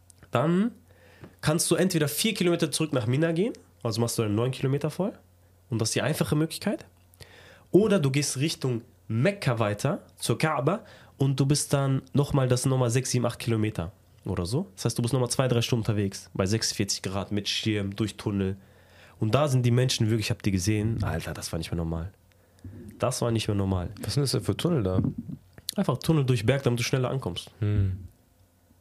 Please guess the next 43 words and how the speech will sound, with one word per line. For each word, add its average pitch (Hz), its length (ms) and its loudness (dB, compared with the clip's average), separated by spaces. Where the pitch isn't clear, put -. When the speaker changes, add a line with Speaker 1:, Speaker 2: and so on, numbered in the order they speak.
Speaker 1:
Und 101 240 -2
die 107 100 2
Jungs 131 300 2
hatten, - 160 0
unsere 104 240 2
Gruppe 123 240 4
hat 107 100 -2
vorher 110 440 0
eben 110 160 0
auch 113 80 -2
besprochen, 117 580 0
Jungs, 117 260 2
wir 101 140 4
wollen 104 220 2
das 101 160 -2
so 117 160 2
machen, 117 180 0
dass 104 120 0
wir 104 60 0
direkt - 440 -4
unsere 104 220 -2
Tawaf 117 320 0
machen, 113 320 0
unsere 101 320 2
Riten 110 280 0
beenden, 120 460 0
damit 98 200 0
wir 113 60 2
auch 101 60 0
direkt 117 260 0
schon 110 160 0
Ihram 117 380 0
ausziehen 123 380 0
können, 113 180 0
fertig 127 420 -2
sind 113 260 0
und 110 140 -4
so 113 80 -4
weiter. 120 160 0
Es 110 80 0
wird 120 160 0
sehr 135 300 2
anstrengend. 110 480 -2